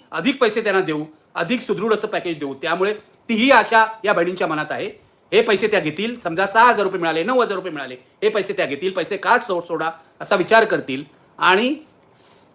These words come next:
मत द्यायच्या वेळेला त्यांना जो काही निर्णय घ्यायचा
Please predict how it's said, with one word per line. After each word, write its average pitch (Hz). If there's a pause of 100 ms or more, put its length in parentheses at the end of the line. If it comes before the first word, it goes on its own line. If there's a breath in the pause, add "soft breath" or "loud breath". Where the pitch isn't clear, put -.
(220)
मत 208
द्यायच्या 254
वेळेला 175 (320)
त्यांना 185
जो 202
काही 269
निर्णय 196
घ्यायचा 139